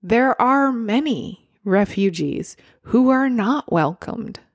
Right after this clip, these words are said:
in Berlin or in the United States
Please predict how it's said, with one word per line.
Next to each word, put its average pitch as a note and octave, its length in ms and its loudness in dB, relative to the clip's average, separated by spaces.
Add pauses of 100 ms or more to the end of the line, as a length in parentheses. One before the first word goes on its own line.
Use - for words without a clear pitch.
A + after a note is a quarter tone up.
(1300)
in G3 200 2
Berlin D#3 640 -2 (680)
or E3+ 240 2
in G3+ 380 0 (880)
the F#3 240 2
United F3+ 680 2
States - 760 -2